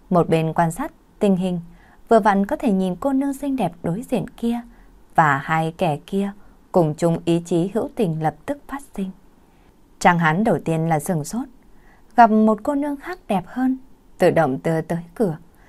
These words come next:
sắc dục làm hắn cười theo mắt, rồi lập tức di rời mục tiêu. "Tốt thôi, ta nghe lời nàng, đổi tới là nàng đi." Thấy thế, Tiểu Ngải nhanh chóng mang ngân châm ra,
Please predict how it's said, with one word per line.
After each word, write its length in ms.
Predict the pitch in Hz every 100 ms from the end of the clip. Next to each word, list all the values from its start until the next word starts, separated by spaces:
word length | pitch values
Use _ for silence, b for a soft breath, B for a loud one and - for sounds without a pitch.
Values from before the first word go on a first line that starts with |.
| b b
sắc 220 | - 214
dục 180 | 190 -
làm 220 | 156 143
hắn 340 | 151 151 165 233 -
cười 240 | 185 143 -
theo 200 | 160 160
mắt, 180 | 240 - b b b
rồi 260 | - 226 214
lập 160 | 214 208
tức 200 | 330 -
di 200 | 180 170
rời 220 | 165 151
mục 220 | 143 143 -
tiêu. 160 | 156 175 170 - _ _ _ - _ _ _ _ -
"Tốt 160 | 160 170
thôi, 160 | 156 147 - _
ta 100 | 156
nghe 140 | 156 156
lời 160 | 151
nàng, 200 | 143 143 147 - b b b -
đổi 200 | 196 147
tới 300 | 156 156 175
là 120 | 208
nàng 280 | 147 147 143
đi." 160 | 160 170 - _ _ _ _ _ _ _ _ _
Thấy 160 | - 165
thế, 340 | 175 160 170 -
Tiểu 140 | 214
Ngải 200 | 160 156
nhanh 260 | 139 170 170
chóng 240 | 170 165
mang 200 | 196 180
ngân 180 | 180 175
châm 200 | 180 180
ra, 260 | 175 180